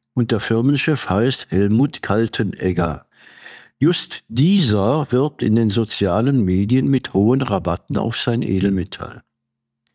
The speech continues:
Danach erhalten Kunden bis zu zweiundsiebzig Prozent Rabatt, wenn sie nach Bezahlung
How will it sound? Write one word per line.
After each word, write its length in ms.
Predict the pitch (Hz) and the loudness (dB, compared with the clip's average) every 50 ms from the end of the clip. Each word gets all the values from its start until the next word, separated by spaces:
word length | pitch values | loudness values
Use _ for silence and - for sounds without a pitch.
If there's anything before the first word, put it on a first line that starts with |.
| _ _ _ - - - - - - - - _ _ _ _ _ _ | _ _ _ -20 -20 -20 -20 -20 -20 -20 -20 _ _ _ _ _ _
Danach 460 | - 113 123 131 139 147 160 160 - | 0 0 2 2 2 2 0 -2 -4
erhalten 580 | 143 - 113 110 117 120 127 127 - - 107 104 | -4 -2 0 0 2 0 0 -2 -2 -4 -4 -2
Kunden 440 | - - 117 123 135 147 160 143 127 | -2 0 0 0 0 0 0 0 0
bis 140 | 139 131 | 0 -2
zu 120 | - - 131 | -2 -4 -4
zweiundsiebzig 840 | 117 - - 104 104 113 120 127 117 135 135 - - - - - - | -4 -2 -2 0 2 2 2 2 2 0 -2 -2 -6 -8 -8 -8 -6
Prozent 540 | - 110 - - - 95 98 107 110 - | -6 -6 -6 -2 -4 -2 -2 -2 -4 -2
Rabatt, 560 | - 90 85 - 98 101 - - _ - - _ _ _ _ _ _ | -4 -4 -4 -2 -2 -4 -4 -4 _ -20 -20 _ _ _ _ _ _
wenn 320 | - 87 101 101 101 107 117 | -4 -2 -2 0 2 0 2
sie 200 | 123 156 160 135 | 2 2 2 2
nach 300 | 107 98 104 117 - - | 2 2 2 0 -2 -4
Bezahlung 1120 | - - 113 - - - - 95 78 82 90 98 98 104 110 135 170 190 208 208 202 - | -4 -6 -4 -4 -2 -4 -2 0 0 2 2 2 2 2 2 2 2 2 0 0 -2 -8